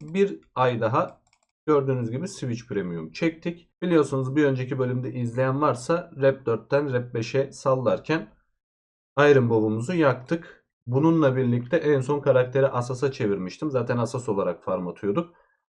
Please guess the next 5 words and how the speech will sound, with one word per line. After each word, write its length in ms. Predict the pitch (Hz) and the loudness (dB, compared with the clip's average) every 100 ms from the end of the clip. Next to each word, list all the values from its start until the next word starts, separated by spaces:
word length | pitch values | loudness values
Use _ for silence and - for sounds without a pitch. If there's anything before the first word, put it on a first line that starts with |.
| - | 0
Alabilirsem 840 | 165 180 185 196 190 - 185 214 _ _ - - | 6 6 6 2 2 4 2 2 _ _ -20 0
elime 300 | 160 170 180 | 2 2 0
iki 300 | 185 160 196 | -2 -6 0
tane 400 | 175 165 160 135 | 2 2 0 2
Dagger 300 | 165 156 | 2 2